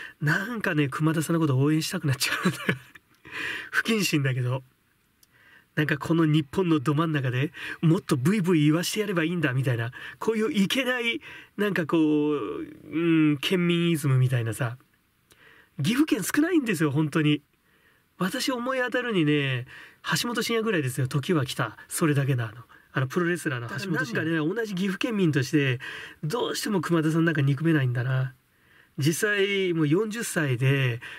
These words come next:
子供三人産んでらっしゃって、むちゃむちゃナイスバディでしょ。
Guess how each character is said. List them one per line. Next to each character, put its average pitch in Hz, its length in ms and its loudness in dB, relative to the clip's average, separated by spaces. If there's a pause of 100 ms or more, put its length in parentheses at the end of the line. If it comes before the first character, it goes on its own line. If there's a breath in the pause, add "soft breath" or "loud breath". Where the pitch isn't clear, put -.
(120 loud breath)
子 170 160 0
供 214 180 0
三 - 380 -2
人 214 200 0
産 196 180 0
ん 190 40 0
で 185 80 0
ら 180 100 0
っ - 20 -4
し - 120 -6
ゃ 175 60 0
っ - 20 -8
て、 123 440 0 (640 loud breath)
む 135 320 4
ち - 120 -4
ゃ 190 40 -4
む 202 80 -4
ち 202 100 -4
ゃ 185 40 0
ナ 190 100 0
イ 196 40 -2
ス - 100 -8
バ 196 80 0
デ 151 100 0
ィ 127 40 0
で 123 100 -6
し 120 80 -8
ょ。 120 80 -10